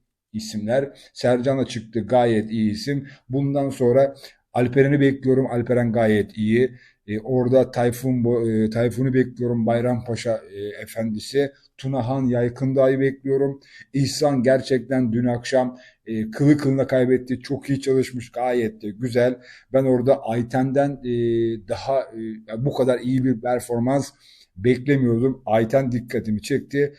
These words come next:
Onun dışında baktığımızda çok da hani Barış Kaya bir şey yapar mı? Canan bir şey yapar mı? Hiç bilmiyorum. Deniz Demiröz bir şey yapar mı? Bekleyip göreceğiz. Şimdi o balkona falan yazdık.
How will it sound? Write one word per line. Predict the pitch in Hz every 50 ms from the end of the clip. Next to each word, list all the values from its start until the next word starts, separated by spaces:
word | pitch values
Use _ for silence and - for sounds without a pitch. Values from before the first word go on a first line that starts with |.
| _ _ _
Onun | - 156 156 147 131 117
dışında | 117 113 - 113 110 110 110 139 139 131 120 127 123 120
baktığımızda | 143 143 131 - - - 113 107 107 107 107 101 123 127 123 123
çok | - 135 120 120 - -
da | 123 127 131 127 - - _ _ _ _ -
hani | 113 110 104
Barış | 117 123 123 120 120 - -
Kaya | - 123 135 135 127
bir | 120
şey | 110 123 117
yapar | 110 107 110 107 101 95
mı? | 95 101 113 123 123 107
Canan | 107 117 117 120 123 131 131 131 127
bir | 113
şey | - - 113
yapar | 104 - - 104 101
mı? | 110 131
Hiç | - 120 127 - - _
bilmiyorum. | - 120 113 113 110 107 104 107 123 131 127 - - - - _ _ _
Deniz | 127 123 123 127 117 107
Demiröz | 120 117 127 135 131 123 117 104 92 -
bir | -
şey | - - 113
yapar | 107 104 101 - 101 98
mı? | 98 117 139 131 117 98
Bekleyip | 123 131 127 - _ - 110 123 135 - - _
göreceğiz. | 127 120 120 120 117 127 120 113 107 110 - _ - - _ _
Şimdi | - - 127 123 131
o | 131 117 110
balkona | 143 139 135 131 - - 127 135
falan | 95 - 120 127 135 135
yazdık. | 131 127 120 120 120 113 113 113 113 -